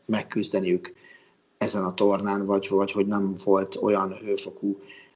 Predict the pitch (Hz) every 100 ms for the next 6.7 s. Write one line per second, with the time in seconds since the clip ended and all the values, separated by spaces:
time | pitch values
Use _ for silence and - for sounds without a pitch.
0 | _ - 107 107 - 101 101 98 - 95
1 | 101 101 98 95 - - _ _ _ _
2 | _ _ _ _ _ _ _ _ _ _
3 | _ _ - - _ - 113 123 127 110
4 | 104 110 98 110 98 101 - 95 95 90
5 | 90 - - _ _ 104 101 98 90 98
6 | 92 85 90 - 76 -